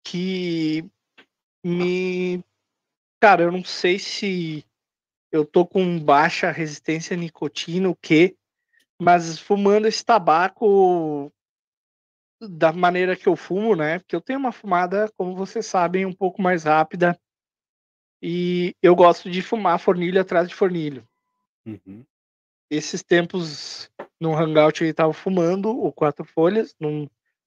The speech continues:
Speaker 1: durante essa semana, e lá pelo terceiro fornilho começou a dar aquele nó na garganta, né?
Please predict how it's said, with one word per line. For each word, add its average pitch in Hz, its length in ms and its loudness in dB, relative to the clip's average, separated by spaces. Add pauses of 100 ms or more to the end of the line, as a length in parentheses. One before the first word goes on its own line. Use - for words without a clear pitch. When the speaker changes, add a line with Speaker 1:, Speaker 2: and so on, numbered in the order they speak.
Speaker 1:
durante 151 280 4
essa 156 180 -4
semana, 180 680 0 (800)
e 170 60 4
lá 170 160 8
pelo 196 240 2
terceiro 190 480 0
fornilho 185 800 0
começou 214 480 0
a - 20 -10
dar 202 140 -4
aquele 208 280 -4
nó 196 220 2
na 208 100 0
garganta, 180 600 0
né? 147 200 -10